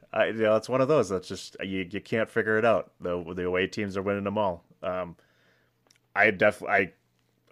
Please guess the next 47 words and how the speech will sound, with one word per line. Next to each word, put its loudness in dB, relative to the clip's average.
I 6
can't, 6
I, 6
this 6
is, -2
this 4
is 0
the 0
matchup 2
that's -6
been -6
just -10
awesome -6
to -18
see, -10
because -14
Kawhi 0
is, -10
you -14
know, -10
that -2
team -8
is -8
awesome, -6
and, -12
uh, -10
Luka -6
Legend 0
is -10
just -10
growing 0
by 2
the, -10
by 2
the -6
matchup. -4
Every -8
time -6
you -12
see -10
him -6
is -16
just -18
awesome -6
to -18
watch, -6
and -18